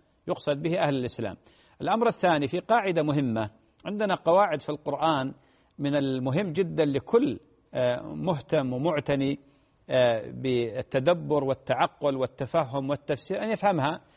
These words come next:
دائمًا عندنا الخطاب القرآني إذا جاء بلفظ التذكير يدخل به الإناث تبعًا،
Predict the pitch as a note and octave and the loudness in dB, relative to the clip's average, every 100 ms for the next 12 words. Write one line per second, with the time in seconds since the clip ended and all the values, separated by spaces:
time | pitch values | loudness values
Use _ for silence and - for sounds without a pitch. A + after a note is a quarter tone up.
0 | _ - - D3 A3 A#3+ G#3+ F#3 F#3+ F#3 | _ -20 -10 0 2 2 0 -2 -2 0
1 | F3+ E3 F3+ F3+ G3+ F3+ E3 E3 E3 F3 | 2 2 0 0 2 2 0 0 2 4
2 | D#3 D3+ D3 D3+ D#3+ F#3 D3+ C#3+ E3 E3 | 2 0 2 2 4 4 4 2 0 -2
3 | E3 - - D3 C#3 F3 E3 G3+ - F3 | -2 -2 0 0 2 0 2 0 0 -2
4 | D#3+ F3+ F3+ A3 - _ - C#3 D3+ D3+ | 2 0 0 -2 -8 _ -4 -2 0 0
5 | E3+ - E3+ D#3 G2+ | 0 2 2 2 0